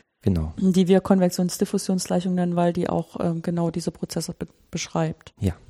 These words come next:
Speaker 1: Mhm.
Speaker 2: Genau. Also hat, hat so einen Transport und man hat auch so dieses, ähm, wie so, ähm, sich von selber ausbreiten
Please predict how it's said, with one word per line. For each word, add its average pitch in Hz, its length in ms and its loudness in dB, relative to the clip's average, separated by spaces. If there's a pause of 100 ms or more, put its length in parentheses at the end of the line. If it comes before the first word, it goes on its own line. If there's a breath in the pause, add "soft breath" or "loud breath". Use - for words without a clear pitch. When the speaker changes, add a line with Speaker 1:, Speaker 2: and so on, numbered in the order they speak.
(300)
Speaker 1:
Mhm. 92 320 -2 (300)
Speaker 2:
Genau. 165 300 -6 (160)
Also 165 320 -4
hat, - 180 -4
hat 170 140 -4
so 185 80 -2
einen 170 80 -2
Transport - 640 -2
und 180 100 -2
man 170 220 -2
hat 165 180 -2
auch 165 340 -6
so 160 300 -6 (160)
dieses, - 420 -6
ähm, 160 220 -4
wie 160 180 -4
so, 156 300 -4 (420)
ähm, 160 200 -6
sich - 200 -8 (100)
von 165 360 0
selber 170 420 0
ausbreiten 160 880 -2